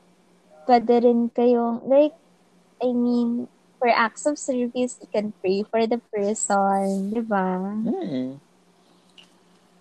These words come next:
Speaker 1: And ano
Speaker 2: Um,
Speaker 1: pa ba? Ano pa bang ginagawa natin?
Speaker 2: I mean, like, ah, dagdag lang sa mga naunang nasabi ni Jonan na parang, like, hindi na,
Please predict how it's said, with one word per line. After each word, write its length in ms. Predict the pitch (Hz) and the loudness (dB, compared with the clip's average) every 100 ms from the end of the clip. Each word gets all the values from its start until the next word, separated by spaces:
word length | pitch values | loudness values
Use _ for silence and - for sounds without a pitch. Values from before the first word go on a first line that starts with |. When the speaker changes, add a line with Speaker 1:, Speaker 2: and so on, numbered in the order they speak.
| - | -4
Speaker 1:
And 100 | 277 330 | -2 0
ano 240 | 247 269 | 2 4
Speaker 2:
Um, 0 | |
Speaker 1:
pa 120 | 262 240 | 4 4
ba? 160 | 214 | 2
Ano 80 | 240 | 0
pa 120 | - 679 | -4 -6
bang 160 | 339 320 | -6 -2
ginagawa 280 | 302 262 233 | -2 0 0
natin? 640 | 233 220 - 196 196 196 202 - _ _ - | 0 -2 -6 -10 -8 -10 -12 -16 _ _ 0
Speaker 2:
I 20 | 202 | 2
mean, 140 | 202 - - | 0 -6 0
like, 240 | 160 165 _ _ _ _ _ _ _ _ | 2 2 _ _ _ _ _ _ _ _
ah, 240 | 147 139 135 | 0 2 2
dagdag 400 | 131 143 151 143 | 0 0 0 2
lang 240 | 143 139 | -2 -4
sa 80 | - | -8
mga 400 | 139 123 127 120 | -6 -4 -6 -6
naunang 320 | 113 113 110 | -6 -8 -10
nasabi 640 | 107 - 107 95 101 98 - _ _ 113 | -12 -8 -8 -6 -10 -12 -18 _ _ -10
ni 80 | |
Jonan 480 | 107 - 107 95 95 | -10 -8 -8 -6 -10
na 80 | 98 | -14
parang, 400 | 92 95 - 101 - _ _ _ _ _ _ - | -12 -10 -10 -12 -20 _ _ _ _ _ _ 0
like, 160 | 139 135 | 0 2
hindi 300 | 165 185 185 | 0 2 2
na, 160 | 196 | 2